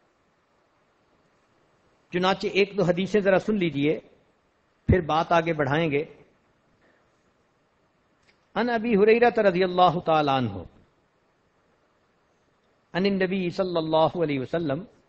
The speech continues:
"Inna rajulan ra'a kalban ya'kulu sara minal atashyi." एक आदमी ने एक कुत्ते को देखा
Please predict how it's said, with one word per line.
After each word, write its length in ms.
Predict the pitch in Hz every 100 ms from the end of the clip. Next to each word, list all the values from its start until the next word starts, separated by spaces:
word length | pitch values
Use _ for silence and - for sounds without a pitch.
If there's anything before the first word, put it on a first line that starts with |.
| _ _ _ _ _ _ _ _ _ _ _ _ _ _ _ _ _ _ -
"Inna 260 | 208 226
rajulan 640 | 185 165 180 226 247 254 202
ra'a 380 | 180 165 180
kalban 640 | 190 226 233 170 160 175 156
ya'kulu 380 | 190 190 190 165
sara 560 | - 143 151 175 147 -
minal 280 | 151 156 151
atashyi." 540 | 135 175 147 - 101 - _ _ _ _ _ _ _ _ _ _ _ _ _ _ _ _ _ _ _ _ _ _ _ _
एक 360 | 160 190 233 -
आदमी 500 | 156 165 170 208 220
ने 120 | 220 226
एक 240 | 185 180
कुत्ते 280 | 180 - 214
को 120 | 233
देखा 380 | 165 151 180